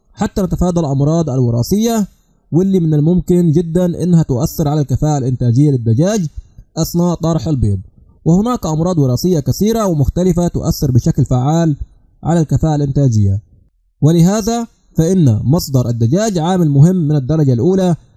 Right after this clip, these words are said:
أثناء البدء في إنشاء مشروع دجاج بياض. أعمار الدجاج البياض في بداية المشروع.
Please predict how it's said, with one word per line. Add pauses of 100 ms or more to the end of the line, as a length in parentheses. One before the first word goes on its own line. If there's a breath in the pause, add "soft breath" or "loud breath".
(200)
أثناء
البدء
في
إنشاء
مشروع
دجاج
بياض. (1000)
أعمار
الدجاج
البياض
في
بداية
المشروع.